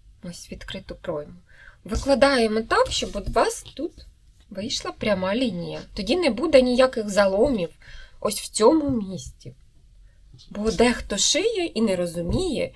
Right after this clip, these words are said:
що це у нас тканина, а не картон, і ви можете її шити просто по прямій. Пришиваємо тепер рукав, який переходить у нас у боковий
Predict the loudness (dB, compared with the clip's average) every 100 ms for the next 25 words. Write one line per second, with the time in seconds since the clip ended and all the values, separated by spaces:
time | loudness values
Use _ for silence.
0 | -16 -12 -12 -2 0 0 0 -2 -6 -4
1 | -2 -2 -4 -4 -2 -2 -2 0 0 0
2 | -2 -2 -6 -16 -14 -2 4 4 4 -4
3 | -6 -8 -10 -10 -8 -6 -4 -4 -6 -12
4 | -12 -18 -18 -20 -20 _ _ -20 -20 -20
5 | -20 -20 -20 -20 -20 -20 -20 -20 -20 -20
6 | -20 _ _ -20 -10 -4 -4 -4 -8 -6
7 | 0 2 4 0 -4 -10 -20 -20 -20 -20
8 | -18 -14 -12 -8 -2 0 2 0 -2 -10
9 | -12 -10 -10 -8 -8 0 2 2 0 -2
10 | -2 2 2 2 2 2 2 0 2 2
11 | 0 -2 8 8 8 0 -2 -6 0 2
12 | 2 -4